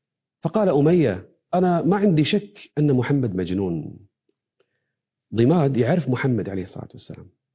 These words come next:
وهو يرقي الناس، فقال في نفسه: "لو أنني جلست معه لعل الله يشفيه." يقول: "فذهبت إليه فلقيته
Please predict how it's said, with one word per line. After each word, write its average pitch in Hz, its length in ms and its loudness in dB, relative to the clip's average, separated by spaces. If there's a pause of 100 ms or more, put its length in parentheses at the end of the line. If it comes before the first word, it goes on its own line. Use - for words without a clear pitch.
(600)
وهو 170 280 4
يرقي 214 260 2
الناس، - 600 0 (640)
فقال 208 320 0
في 143 140 2
نفسه: 151 420 0 (680)
"لو 151 200 4
أنني 214 280 4
جلست 151 400 2
معه 131 540 0 (680)
لعل 254 320 2
الله 220 460 2 (560)
يشفيه." 214 540 -2 (1700)
يقول: 156 240 -2
"فذهبت 135 480 0
إليه 139 540 0 (180)
فلقيته 85 880 -4